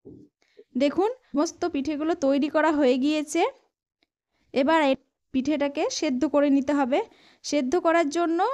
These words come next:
আমি কি করছি দেখে নিন। পিঠেগুলোকে সেদ্ধ করার জন্য আমি নিয়ে নিয়েছি গরুর দুধ।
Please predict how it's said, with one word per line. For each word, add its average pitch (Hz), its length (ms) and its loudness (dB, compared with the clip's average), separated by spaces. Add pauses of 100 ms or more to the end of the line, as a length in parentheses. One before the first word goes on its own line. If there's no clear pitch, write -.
(140)
আমি 269 280 2
কি 294 160 -2
করছি 294 380 -2
দেখে 254 260 0
নিন। 330 180 2 (640)
পিঠেগুলোকে 339 640 -2
সেদ্ধ 302 340 -4
করার 330 300 0
জন্য 339 220 -4 (380)
আমি 269 300 2
নিয়ে 294 180 2
নিয়েছি 311 240 -4 (120)
গরুর 277 320 2
দুধ। 302 240 0